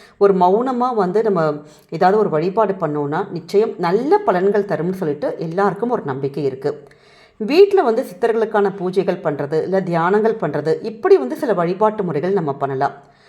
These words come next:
ஒரு குறிப்பிட்ட ஒரே ஒரு சித்தரை மட்டும் தரிசிப்பதற்காகவும் அவருடைய அருளை வந்து நம்ம பெறுவதற்காகவும் தியானிப்பதுங்கிறது ஒரு வகை. ஆனா எந்தவித குறிப்பிட்ட தனியான சித்தர்கள் எங்களுக்கு யாரையுமே தெரியாதுமா,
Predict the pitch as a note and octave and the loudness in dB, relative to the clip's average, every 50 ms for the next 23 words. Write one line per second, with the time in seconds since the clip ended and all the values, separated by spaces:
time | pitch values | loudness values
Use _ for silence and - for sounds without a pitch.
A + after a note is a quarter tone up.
0 | - - _ _ - A#3+ A#3+ A#3+ B3 D4+ E4+ F#4+ F#4+ - G4 G4 G4 - - A4+ | -20 -20 _ _ 0 0 0 0 0 0 0 2 4 6 4 4 4 2 2 2
1 | G4+ D4+ A#3+ G#3 A3 B3+ C#4+ C#4+ D#4+ - - G3 F#3+ - G#3 G#3+ G#3 F#3 E3+ - | 4 4 4 2 2 0 -2 -6 -6 -4 -6 -4 -2 0 0 2 2 2 0 -2
2 | - A#3+ B3 G3 E3 D#3 E3 E3+ - A#3+ A#3 - - G#3 G#3 G3+ E3 D#3+ D#3 - | -2 -2 -2 -2 -2 -2 -2 -2 -4 -4 -4 -4 -4 -4 -2 -2 -4 -2 -2 0
3 | D#3 D3 C#3+ D3 C#3 D#3+ E3 E3 - - - D#3 D#3+ F#3 F#3 F3 E3+ E3+ D3+ D3+ | 0 0 0 -2 -4 -4 -4 -6 -8 -8 -8 -6 -4 -4 -4 -2 -2 -2 0 0
4 | E3+ G#3 A#3 C#4 C#4 A3+ A3 G#3+ B3+ B3 G#3+ F#3 - F3 D#3+ E3 E3+ G3 G3 F#3+ | 0 0 0 0 0 0 0 0 2 0 0 0 0 0 -2 0 2 2 2 0
5 | E3+ E3 - F3+ D3+ C#3 C#3 D3+ E3 G3+ G#3 G#3 D#3 D3+ F3 F#3 G#3 B3 D4 F4 | -2 -4 -2 -2 -2 -2 -2 -2 -4 -4 -6 -6 -4 0 2 2 2 2 2 -2
6 | - - - B3+ A#3 - A3 G#3 G3 F#3 F3 D#3+ D3+ F3 A3+ A3+ E3 D3 C3+ C3+ | -2 -2 0 0 2 2 2 2 2 2 0 0 -2 0 0 0 0 0 -2 -4
7 | C3+ D3 D3 D3 - - - C#3+ C#3+ C#3 C#3 C3+ C3+ D#3+ A3 C4+ - - - - | -2 -4 -4 -6 -8 -10 -6 -4 -2 -2 0 2 2 2 2 0 -4 -10 -20 -20
8 | - - - - - - - _ _ - - F3+ G3+ B3 C4+ G4 G4+ F4+ E4 D#4 | -20 -20 -20 -20 -20 -20 -20 _ _ 2 4 6 6 6 6 4 4 4 4 0
9 | D4+ D4+ B3 A3+ A#3 A3+ C4 - - D4 - A3+ F#3 F#3+ F#3+ G3 G#3 A3+ B3 A#3 | 0 0 0 0 0 -2 -6 -8 -8 -4 -2 0 0 2 2 2 2 2 2 0
10 | A#3 G#3 G#3+ - G3+ G3 A3 A3 G3 E3 D#3 D3+ D3+ - D3+ D3+ D3 D3+ D#3+ E3 | -2 -2 0 0 0 0 0 0 0 0 -2 -4 -4 -2 -2 0 2 2 0 0
11 | D#3+ D#3 F3 G3 G3 F3 D3+ D#3 D#3 D#3+ D3+ D3 D3 C#3+ D3 C#3+ | -2 -2 -2 -2 0 -2 -4 -4 -2 -4 -4 -4 -4 -4 -4 -6